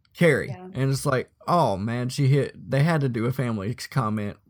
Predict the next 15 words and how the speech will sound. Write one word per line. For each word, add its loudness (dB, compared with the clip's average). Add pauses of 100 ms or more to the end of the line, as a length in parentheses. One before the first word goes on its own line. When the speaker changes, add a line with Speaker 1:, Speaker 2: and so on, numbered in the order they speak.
(140)
Speaker 1:
And 0
then 2
so 2
Billie 2
Lourd 2
right -2
after 0
that -8 (680)
with 0
that. -4
So -2
it's -8 (260)
double 4
connecting -4
there. -8